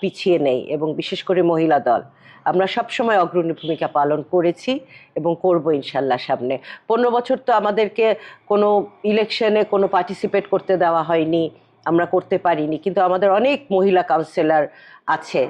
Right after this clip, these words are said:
যারা নির্বাচন করেছেন, নির্বাচনে তাদেরকে হারিয়ে দেওয়া হয়েছে, এবং, আহ,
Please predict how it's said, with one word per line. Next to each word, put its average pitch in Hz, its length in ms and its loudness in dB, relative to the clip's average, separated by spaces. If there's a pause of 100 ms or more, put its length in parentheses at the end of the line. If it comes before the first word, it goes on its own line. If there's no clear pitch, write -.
(100)
যারা 151 540 2
নির্বাচন 165 500 0
করেছেন, 170 560 -2 (1040)
নির্বাচনে 170 540 0
তাদেরকে 147 380 -2
হারিয়ে 147 300 0
দেওয়া 135 280 0
হয়েছে, 143 440 -4 (480)
এবং, 143 500 -2 (280)
আহ, 131 500 -2